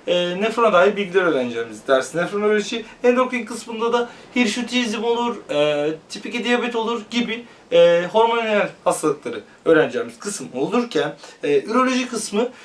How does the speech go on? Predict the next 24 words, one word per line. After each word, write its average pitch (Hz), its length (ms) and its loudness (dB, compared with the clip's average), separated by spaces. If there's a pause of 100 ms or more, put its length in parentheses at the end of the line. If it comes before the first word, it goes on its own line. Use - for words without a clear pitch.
(160)
e, 170 320 6
üriner 269 380 4
sistemimizdeki 160 1400 -4 (340)
patolojileri, 160 760 2 (280)
böbrek 196 380 4
taşı, 165 260 -4
sistit - 420 -12
gibi 151 220 -6
patolojilerin 147 840 -2
oluşumlarını 208 600 -2
öğreneceğimiz 180 720 0
dersin 170 480 0
adı 160 180 2
oluyor. 107 260 -6 (340)
Arkadaşlar 220 540 0
benim 220 240 -2 (100)
üçüncü - 280 -8
sınıfın 175 340 -6
dersleriyle 196 560 2
ilgili 165 340 -6
vereceğim 131 380 -2
bilgiler 202 460 0
bu 156 80 -10
kadarken 120 520 -2